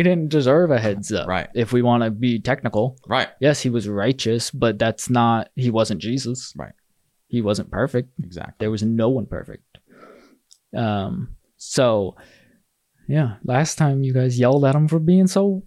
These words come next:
Speaker 1: for killing everyone, for
Speaker 2: That's so
Speaker 1: killing all the
Speaker 2: funny.
Speaker 1: evil. Make up your mind.
Speaker 2: I'm, I need to remember that. That's so good.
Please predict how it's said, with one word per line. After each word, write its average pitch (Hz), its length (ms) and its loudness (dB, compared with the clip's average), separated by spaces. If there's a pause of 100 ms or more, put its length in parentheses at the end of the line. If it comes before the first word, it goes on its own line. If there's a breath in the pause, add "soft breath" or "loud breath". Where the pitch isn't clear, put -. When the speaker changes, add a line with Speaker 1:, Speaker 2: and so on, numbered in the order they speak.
Speaker 1:
for - 140 -4
killing 247 360 0
everyone, 151 440 0 (100)
for 175 100 0
Speaker 2:
That's - 100 -4
so 240 100 2
Speaker 1:
killing 466 160 4
all 143 120 4
the 123 100 2
Speaker 2:
funny. 117 100 2
Speaker 1:
evil. 101 380 -6 (280)
Make 160 160 0
up 220 120 -6
your 269 80 0
mind. 349 420 -2 (300)
Speaker 2:
I'm, 92 200 -4
I 90 80 0
need 95 200 0
to 78 80 -4
remember 80 300 -4
that. 73 180 -6
That's - 180 -10
so 76 260 -10
good. 78 320 -8